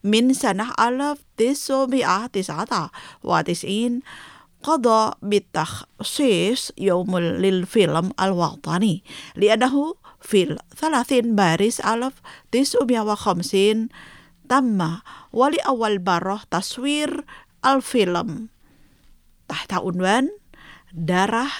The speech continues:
dan Doa أو Long March of Siliwangi. والمواجهة بالكامل إلى مواطني إندونيسيا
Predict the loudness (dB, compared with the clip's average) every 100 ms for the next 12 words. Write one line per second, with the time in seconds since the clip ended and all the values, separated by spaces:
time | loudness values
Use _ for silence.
0 | 0 2 2 0 0 0 -2 -2 -6 -8
1 | -10 _ _ _ _ 0 2 0 -2 -6
2 | -10 _ _ -16 -4 2 4 4 4 2
3 | 0 -2 -6 -4 -4 -4 -4 -6 -2 0
4 | -2 -2 -6 -8 -8 _ _ _ _ -20
5 | -20 -20 -2 2 2 4 4 4 4 2
6 | 0 -2 -6 -10 -18 _ -2 0 0 0
7 | 0 0 -2 -2 -2 -4 0 -2 -2 -2
8 | 0 0 2 0 0 -4 -4 -2 2 2
9 | 2 0 0 -2 -2